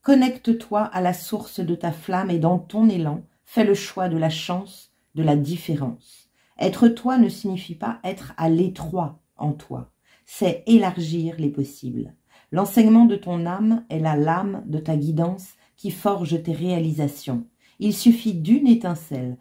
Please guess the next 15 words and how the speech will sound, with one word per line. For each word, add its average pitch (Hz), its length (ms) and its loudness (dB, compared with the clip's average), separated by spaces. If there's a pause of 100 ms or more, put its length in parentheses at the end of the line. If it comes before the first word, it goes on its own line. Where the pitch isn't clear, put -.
(180)
pour - 200 -6
que 240 80 2
tout 247 300 2
naisse 139 420 2 (160)
ou 220 120 0
tout 247 220 -2
disparaisse 165 720 -2 (240)
dans 160 180 4
l'impermanence 156 1120 0
de 135 180 -4
la 131 180 0
vie. 117 320 -6 (640)
Souffle 226 460 2
d'un 160 160 2
instant, 175 500 -6